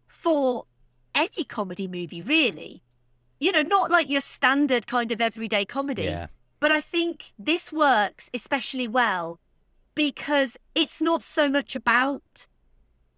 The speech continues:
Speaker 1: his delivery, on how he delivers lines, even though, like, his line delivery is, like, you know, so straight-laced and so perfect in this movie. It's about the whole mismatched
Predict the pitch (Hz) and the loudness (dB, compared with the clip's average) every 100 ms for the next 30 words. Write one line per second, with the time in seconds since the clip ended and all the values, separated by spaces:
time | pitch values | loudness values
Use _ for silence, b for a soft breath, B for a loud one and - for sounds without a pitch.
0 | _ _ _ - - 294 240 - 226 220 | _ _ _ -18 -2 0 0 -2 -2 0
1 | 240 285 302 330 339 - 233 214 247 220 | 0 0 0 0 -2 -2 -2 0 0 0
2 | 220 233 202 202 277 254 - 311 277 262 | -4 -2 -2 2 2 2 2 2 4 6
3 | 294 262 226 - 277 254 - _ _ - | 6 6 2 0 -2 -4 -8 _ _ -2
4 | 226 294 320 254 220 196 214 202 208 - | 6 8 8 6 4 2 0 0 -2 -4
5 | 202 240 247 196 - 247 226 - 233 208 | -10 -4 -2 -2 0 0 -2 0 0 2
6 | 208 190 - - - 208 - 226 208 226 | -2 -4 -8 -12 -8 -6 0 -2 0 0
7 | 220 202 - 214 190 - 233 247 185 160 | 0 0 -4 -4 -6 -4 -2 -2 -4 -8
8 | 156 _ _ _ _ _ _ _ _ _ | -10 _ _ _ _ _ _ _ _ _
9 | 320 320 - - _ _ _ - 330 320 | -2 -2 -4 -20 _ _ _ -4 2 4
10 | 349 294 - 233 269 240 262 269 - 262 | 4 2 0 2 2 2 0 0 -4 0
11 | 240 240 - - - - | 2 2 -2 -12 -12 -14